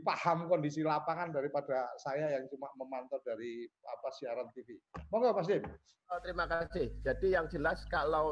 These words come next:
Speaker 2: saya ngomong konteks yang di Madiun.
Speaker 1: Hmm.
Speaker 2: Di Madiun itu kondisi kita sudah penyerapan yang kedua, tahap dua D D.
Speaker 1: Ya.
Speaker 2: Tahap pertama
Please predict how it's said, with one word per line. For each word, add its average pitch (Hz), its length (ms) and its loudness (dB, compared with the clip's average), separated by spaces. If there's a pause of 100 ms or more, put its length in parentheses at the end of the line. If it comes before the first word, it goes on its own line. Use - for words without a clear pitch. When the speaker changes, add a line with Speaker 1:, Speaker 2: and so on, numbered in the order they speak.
Speaker 2:
saya 175 160 2
ngomong 151 320 2
konteks 135 400 -2
yang 117 160 2
di 120 80 -4
Madiun. - 400 -4 (480)
Speaker 1:
Hmm. 262 240 -6
Speaker 2:
Di 151 80 -2
Madiun - 640 -12
itu 220 400 2 (560)
kondisi 160 720 4
kita 175 400 2
sudah 170 440 0
penyerapan 151 720 0 (120)
yang 135 80 2
kedua, 113 560 2
tahap 120 320 2
dua 123 240 4
D - 240 -2
D. 90 160 -2 (720)
Speaker 1:
Ya. 131 240 0 (480)
Speaker 2:
Tahap 185 240 2
pertama 185 400 6